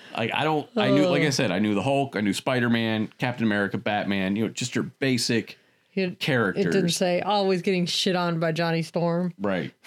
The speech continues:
Speaker 2: <laughs> Like, just get
Speaker 1: I was just like, "I'm,
Speaker 2: constant
Speaker 1: I'm an orange rock guy. I'm the Thing."
Speaker 2: constantly getting shit on.
Speaker 1: And I, I, I probably came up with my own backstory.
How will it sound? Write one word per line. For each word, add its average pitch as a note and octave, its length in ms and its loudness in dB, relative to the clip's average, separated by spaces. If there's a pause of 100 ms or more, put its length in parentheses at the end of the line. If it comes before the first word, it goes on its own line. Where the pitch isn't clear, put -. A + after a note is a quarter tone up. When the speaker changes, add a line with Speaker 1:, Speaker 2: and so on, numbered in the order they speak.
(120)
Speaker 2:
<laughs> F#3 280 -2
Like, F#3+ 360 2
just G#3 300 2
get - 220 -2
Speaker 1:
I - 20 0
was B2+ 80 -2
just A2 160 0
like, A3 160 0
"I'm, F3 80 0
Speaker 2:
constant G3 460 2
Speaker 1:
I'm G#2+ 100 -2
an A#2 60 0
orange C#3+ 200 2
rock D3+ 240 0
guy. G#2+ 240 0
I'm A2 180 0
the B2+ 60 -2
Thing." D3 520 0
Speaker 2:
constantly G3+ 420 0
getting A3+ 240 2
shit C4+ 240 0
on. D#3+ 320 0
Speaker 1:
And G2 160 -2
I, F2 400 -2
I, F#2 60 -4
I - 20 -2
probably B2+ 240 0
came G#2+ 240 0
up G#2 100 0
with G2 160 -4
my F2 120 -2
own G2 200 0
backstory. F2+ 760 -2